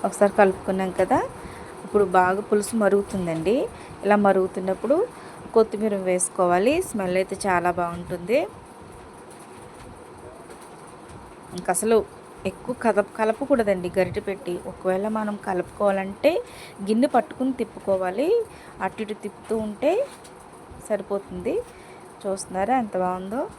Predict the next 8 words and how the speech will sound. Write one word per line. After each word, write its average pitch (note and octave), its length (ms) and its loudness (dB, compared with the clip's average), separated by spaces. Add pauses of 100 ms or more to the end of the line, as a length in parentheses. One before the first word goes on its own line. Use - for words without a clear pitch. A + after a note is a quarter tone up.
(1500)
ఆయిల్ G#3+ 240 2
అలా G#3+ 100 2 (120)
సెపరేట్ A3+ 420 0
అవ్వాలండి, E3+ 500 -4 (960)
అప్పుడైతే F#3+ 400 -2 (100)
కర్రీ G3+ 300 6
అయితే G3+ 240 -2
రైపు-, E3+ 320 -4